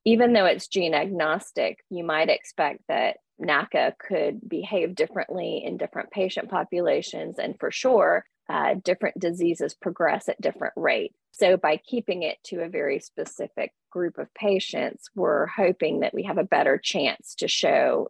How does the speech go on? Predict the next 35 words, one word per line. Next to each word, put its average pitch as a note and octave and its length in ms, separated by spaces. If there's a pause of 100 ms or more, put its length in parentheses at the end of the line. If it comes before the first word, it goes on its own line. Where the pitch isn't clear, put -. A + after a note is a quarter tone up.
(120)
that C3 160
our C#3 140
drug D3 300
is - 180
working - 500
in - 160
a C3+ 60
smaller B2 440
group - 260
of - 100
patients. - 520
So, E3+ 300 (160)
so - 80
that's G#4 280
really F#3 220
why D#3 320
Usher. B2 580 (180)
Our F3+ 80
study A#3 380
is B3+ 120
following G#3 420
participants G3+ 540
for F#3+ 120
two - 220
years, F3 680
Usher F3+ 260
syndrome F#3 360
patients. - 580 (180)
They E3+ 140
can F3+ 280
have E3+ 180
Usher E3+ 480
of - 200
any F3+ 380
type, E3+ 320